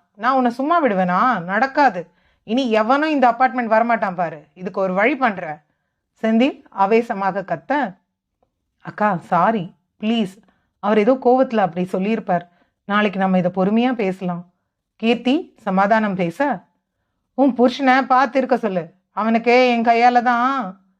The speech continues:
என்று செந்தில் கத்த, இதையெல்லாம் ஹரி ஓரமாக நின்று பார்த்து கொண்டிருந்தான்.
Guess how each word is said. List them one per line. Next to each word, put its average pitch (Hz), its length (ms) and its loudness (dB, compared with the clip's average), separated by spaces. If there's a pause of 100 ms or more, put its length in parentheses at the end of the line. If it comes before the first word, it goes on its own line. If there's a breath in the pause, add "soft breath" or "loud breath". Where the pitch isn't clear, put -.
(260)
என்று 262 500 0
செந்தில் 226 360 0
கத்த, 190 440 0 (360 soft breath)
இதையெல்லாம் 240 680 0
ஹரி 214 320 -2
ஓரமாக 240 520 0
நின்று 226 340 -2
பார்த்து 233 320 0
கொண்டிருந்தான். 165 680 -6